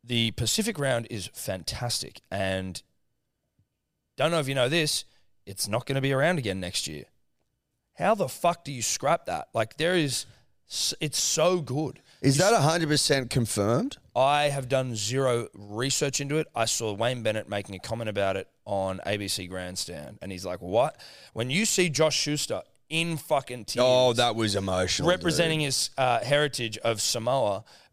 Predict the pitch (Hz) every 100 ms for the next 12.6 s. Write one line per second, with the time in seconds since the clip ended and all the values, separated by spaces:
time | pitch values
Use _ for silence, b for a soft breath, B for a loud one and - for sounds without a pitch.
0 | _ - 170 175 139 143 - 143 120 101
1 | 120 120 - - 120 87 80 85 104 101
2 | - - 117 - 98 127 - - _ _
3 | _ _ _ _ _ _ _ _ _ _
4 | - 107 104 107 107 104 - 101 101 95
5 | - 95 95 92 95 101 92 92 87 -
6 | 87 82 - 110 110 104 101 - _ _
7 | _ _ _ _ _ _ 156 190 202 -
8 | 202 160 117 - 131 110 110 139 - 110
9 | 110 - - - _ _ _ _ _ _
10 | _ 175 165 185 190 185 175 147 139 151
11 | 135 117 127 139 123 117 110 113 123 117
12 | 120 104 104 101 98 95